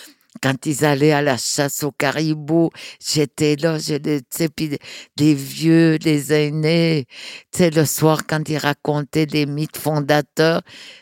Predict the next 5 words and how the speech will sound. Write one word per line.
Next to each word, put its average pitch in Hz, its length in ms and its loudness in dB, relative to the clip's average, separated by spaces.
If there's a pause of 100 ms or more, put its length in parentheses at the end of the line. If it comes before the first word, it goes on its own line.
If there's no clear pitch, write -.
(1000)
pour 117 240 -4
moi, 156 260 0
c'était, 135 720 -4 (1120)
c'était, - 400 -6
euh, 104 60 -4